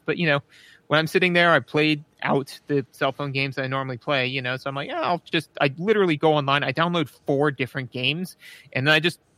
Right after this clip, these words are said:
I try 'em. Some of 'em I try for five minutes, some of 'em I try for three hours. But, you know, I, it, it gives a, it gives a voice to a lot of different devs, and, uh, and yeah, and it gives me the ability to, to try a whole bunch of different types of games, and then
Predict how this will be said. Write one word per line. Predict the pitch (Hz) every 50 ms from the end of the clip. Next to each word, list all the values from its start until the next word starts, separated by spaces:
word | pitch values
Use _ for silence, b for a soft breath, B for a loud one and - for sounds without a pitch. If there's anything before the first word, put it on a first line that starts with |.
| _ -
I | 170
try | - - 196 240 254
'em. | 180 160
Some | - - 127 127
of | 131 131
'em | 139 139
I | 139 127
try | - 139 135
for | - -
five | 120 - 135 127 123
minutes, | 151 196 220 208 -
some | - 135
of | 131 131
'em | 135 135
I | 135
try | 131 - 139 135 135
for | - 143
three | - 165 170 165 202
hours. | 226 180 127 117 123 185 156 -
But, | - 131 131 160 -
you | 147 139
know, | 123 120 117 110 b b b b b b b _ -
I, | 143 -
it, | - 156 147 - _ _
it | - 151 131 - _ _ _ _ -
gives | - 170 185 190 185 165 -
a, | - 151 143 135 127 123 120 - - - _ -
it | 135 131 - - 160 -
gives | 233 247 269
a | 180
voice | 139 - 139 139 165 180 - -
to | - 156
a | 135 135
lot | 135 143 147
of | 143 127 - _ _ 139 - - _
different | - 143 131 - 156 139 131 -
devs, | - 117 123 147 165 156 - -
and, | - 143 139 139 143 143 151
uh, | 156 156 156 160 160 160 156 143 - - -
and | - 151 151 147 147 - - 151
yeah, | 147 180 226 196
and | 147 131
it | 120 -
gives | 156 143 -
me | 156 151 151
the | 143 147
ability | 147 139 143 147 147 143 143 139
to, | 135 131 - _ _ _
to | - - 156
try | - - - - - - 156 160 170 170 170
a | 165 151
whole | 139 143 147 143
bunch | 151 143 127
of | 127
different | - 127 131 123
types | - 160 156 -
of | 127
games, | 135 131 127 120 127
and | 127
then | 127 131 127 123